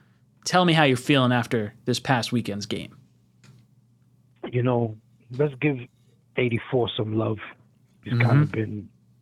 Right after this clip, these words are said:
Speaker 2: the whipping boy, especially on S N Y.
Speaker 1: Yes.
Speaker 2: You know, getting paid big bucks,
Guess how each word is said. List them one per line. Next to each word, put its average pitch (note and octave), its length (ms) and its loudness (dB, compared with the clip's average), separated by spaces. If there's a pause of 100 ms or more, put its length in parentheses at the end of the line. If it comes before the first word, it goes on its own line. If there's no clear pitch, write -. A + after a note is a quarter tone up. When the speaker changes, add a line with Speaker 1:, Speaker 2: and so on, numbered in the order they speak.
(160)
Speaker 2:
the A2 100 0
whipping A2+ 420 -2
boy, G#2+ 220 -2
especially G#2 540 -6
on G2+ 180 -8
S G2+ 100 -10 (140)
N F#2 160 -8
Y. F#2 300 -4 (560)
Speaker 1:
Yes. G#2+ 280 -4
Speaker 2:
You - 60 -4
know, - 80 -8 (180)
getting G2 220 -8
paid G2 360 -4
big - 160 -8 (120)
bucks, - 240 -4